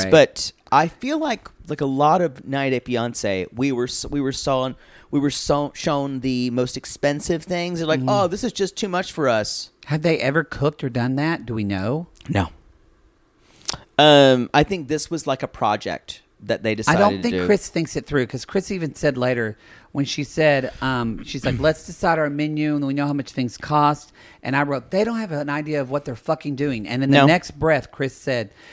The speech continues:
Speaker 1: "You know, I didn't consider whether going to Colombia and everything was a practical dream or not, and my finances are not in the place that I thought they would be."
Speaker 2: And this has been prefigured, where the,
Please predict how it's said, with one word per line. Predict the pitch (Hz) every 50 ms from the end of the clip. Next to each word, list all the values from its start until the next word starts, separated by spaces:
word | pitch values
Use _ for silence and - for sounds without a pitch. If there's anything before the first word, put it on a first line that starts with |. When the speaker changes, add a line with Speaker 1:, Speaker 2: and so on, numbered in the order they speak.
| - - - _
Speaker 1:
"You | _ 170
know, | 170 175 175 175 180 185 - _ _ _
I | - 160
didn't | 156 165 220 226 233 -
consider | - 180 170 131 - - 190 160 156 139
whether | 127 123 135 131 135 131 123 123 117 - - - - - _ _
going | - 156 151 156 156
to | 151
Colombia | - - 139 139 139 139 143 143 139 143
and | 139 135
everything | 127 127 120 135 131 127
was | 123 117 120
a | 113
practical | - - - 160 160 156 156 - 143 - 131 117
dream | 110 107 131 143 160 156 147 127
or | 113
not, | 107 107 101 101 101 101 101 101 - _ _ _ _ _ _
and | - 127 123 120
my | 117 120
finances | 117 - 156 156 160 160 143 127 120 113 - - - 120 120 117 117 110 - - - _
are | 113 117 113 113 117 117 113 113 107 107 107 - - _ _ _ _ -
not | 127 107 139 139 143 143 139 143 135
in | 107
the | 127 123
place | - - 131 120 110 -
that | - 107
I | 98 95
thought | - 110 104 101 -
they | 90
would | 80 71 60 -
be." | - - - - - _
Speaker 2:
And | - 226 226 226 220
this | 269 339 381 - -
has | 453 440 370 160
been | 139 - 214 226 262 269 262 254
prefigured, | - - 233 226 208 - _ - 240 240 196 - - 104 76 57 - - - - _ _ _ 131
where | 123 143 143 143 147 147 143 139
the, | 127 131 139 131 127 123 117 -